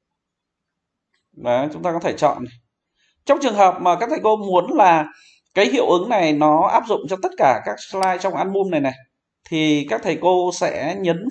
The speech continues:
phải, à, xin lỗi, nhấn vào cái nút After ở bên phải này này.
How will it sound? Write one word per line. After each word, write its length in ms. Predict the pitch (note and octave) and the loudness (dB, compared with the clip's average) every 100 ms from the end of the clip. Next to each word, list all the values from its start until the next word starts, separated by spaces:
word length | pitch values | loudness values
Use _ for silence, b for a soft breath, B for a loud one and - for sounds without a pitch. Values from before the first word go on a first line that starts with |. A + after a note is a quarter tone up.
| - | 0
phải, 480 | D#3 F#2+ F2 C3+ - _ _ _ - | 0 0 -8 -12 -12 _ _ _ -2
à, 160 | C#3 | -2
xin 160 | C#3+ F#3+ | 0 0
lỗi, 200 | - D3 | 0 0
nhấn 300 | G3 E3+ G3 | 0 -2 0
vào 340 | B3 F3 C#3+ C#3 | 4 4 4 0
cái 420 | C#3 B2 C3 G3 G3 | 0 0 0 -6 -6
nút 120 | A3 | -8
After 480 | A#3+ D#4+ - G#3+ G3 | 0 0 2 0 0
ở 60 | E3+ | -2
bên 140 | D#3 - | -6 -4
phải 200 | D#3 G2 | -2 -2
này 120 | A#2+ | -4
này. 120 | A#2 | -8